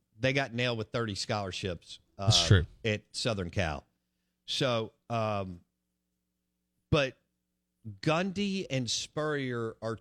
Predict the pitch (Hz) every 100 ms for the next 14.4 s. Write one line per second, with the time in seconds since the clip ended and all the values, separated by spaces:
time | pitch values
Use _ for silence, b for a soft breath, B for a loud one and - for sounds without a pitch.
0 | - - 160 156 147 139 131 120 104 98
1 | 123 123 - 117 107 - - 110 107 104
2 | 98 - _ _ _ _ _ _ _ -
3 | 139 139 147 139 131 120 151 127 147 143
4 | - 139 123 - - _ _ _ _ _
5 | _ - 117 - - 190 180 165 - _
6 | _ _ _ 110 156 160 151 160 120 131
7 | 110 104 92 71 - - _ _ _ _
8 | _ _ _ - 123 117 135 139 135 147
9 | 123 113 104 - 160 151 - 120 101 92
10 | 87 78 - _ _ _ _ _ 101 107
11 | 104 101 - _ _ _ _ _ _ _
12 | _ _ _ - - 127 110 98 98 95
13 | _ _ _ _ _ - 104 98 92 -
14 | 104 95 92